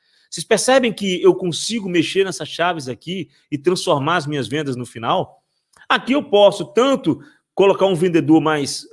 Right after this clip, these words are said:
eh, mais experiente pra ensinar ele um pouco melhor técnicas de venda, dar um curso pra ele, como eu posso também melhorar aqui o número de contatos dele. Ó, a tua convenção tá muito boa, a conversão, mas se você for pra cinquenta por cento,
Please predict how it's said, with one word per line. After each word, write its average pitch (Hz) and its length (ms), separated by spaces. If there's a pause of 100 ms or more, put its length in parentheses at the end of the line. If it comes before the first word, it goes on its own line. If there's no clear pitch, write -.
eh, 123 360
mais 151 240
experiente 165 560
pra 151 100
ensinar 156 480
ele 175 180
um 135 60
pouco 165 260
melhor 139 300
técnicas 147 460
de 117 80
venda, 135 340
dar 147 80
um 151 80
curso 175 420
pra 123 160
ele, 160 360 (680)
como 403 180
eu - 40
posso - 300
também 220 200
melhorar 240 420
aqui 220 300
o 226 40
número 185 200
de 185 120
contatos 185 560
dele. 165 240
Ó, 143 40
a 139 40
tua 165 120
convenção 170 460
tá 175 80
muito 180 240
boa, 165 220
a 185 40
conversão, 160 380
mas 196 120
se 190 80
você 196 140
for 196 160
pra 190 120
cinquenta 180 340
por - 80
cento, 202 320